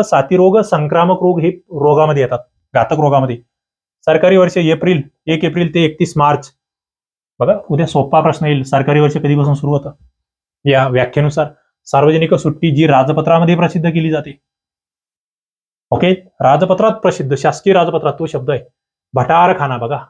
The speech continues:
हा एक नवीन व्याख्या या ठिकाणी तुम्हाला दिसते. कशाला म्हणायचं भटारखाना? पाव, बिस्किटे, मिठाई भाजण्यापासून किंवा विकून नफा मिळवला जातो असे पाव, बिस्किटे जिथे भाजले जातात का, किंवा मिठाई जिथे तयार होते, ती भटारखाना.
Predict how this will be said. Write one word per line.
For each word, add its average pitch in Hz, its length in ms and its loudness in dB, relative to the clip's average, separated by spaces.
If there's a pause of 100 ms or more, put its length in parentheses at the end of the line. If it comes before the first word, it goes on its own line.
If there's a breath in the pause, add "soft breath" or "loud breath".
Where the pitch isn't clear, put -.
हा 127 160 -2
एक 135 200 -4 (240)
नवीन 120 360 -2 (420)
व्याख्या 120 300 -2
या 127 80 2
ठिकाणी 127 200 0
तुम्हाला 120 180 0
दिसते. 110 240 -6 (1200)
कशाला 269 220 2
म्हणायचं 220 260 2
भटारखाना? 147 400 0 (2000)
पाव, 214 400 4
बिस्किटे, 226 500 -2
मिठाई 208 420 0
भाजण्यापासून 196 720 0
किंवा 202 240 0
विकून 202 360 -2
नफा 196 240 0
मिळवला 196 300 4
जातो 185 260 2
असे 180 140 -4
पाव, 185 260 2
बिस्किटे 170 360 -6
जिथे 180 200 -6
भाजले 123 380 -2
जातात 196 320 2
का, 139 80 0
किंवा - 800 -6
मिठाई 165 260 2
जिथे 196 260 0
तयार 190 160 4
होते, 175 140 -4
ती 185 100 -2
भटारखाना. 135 460 -2